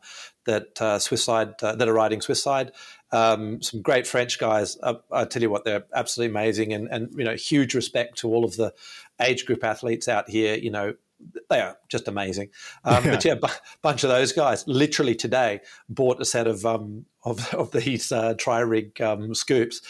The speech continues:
Speaker 1: and he's like, "Oh, I've done something you should never do. I've put these new scoops on,
Speaker 2: <laughs>
Speaker 1: on for the race."
Speaker 2: Yeah.
Speaker 1: And, like, literally in that ride, they rode them for the first time,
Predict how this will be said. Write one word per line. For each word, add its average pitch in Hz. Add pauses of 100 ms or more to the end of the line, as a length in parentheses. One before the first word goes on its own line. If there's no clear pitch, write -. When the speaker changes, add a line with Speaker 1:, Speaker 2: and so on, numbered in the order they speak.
(280)
Speaker 1:
and 139
he's 135
like, 131
"Oh, 151
I've 139
done 147
something 135
you 135
should 123
never 135
do. 135
I've 120
put -
these 127
new 135
scoops 143
on, 131
Speaker 2:
<laughs> -
Speaker 1:
on 147
for 156
the 135
race." 139 (180)
Speaker 2:
Yeah. 143
Speaker 1:
And, 139
like, 139
literally 151
in 131
that 123
ride, 139
they 123
rode 131
them 117
for -
the 127
first 120
time, 131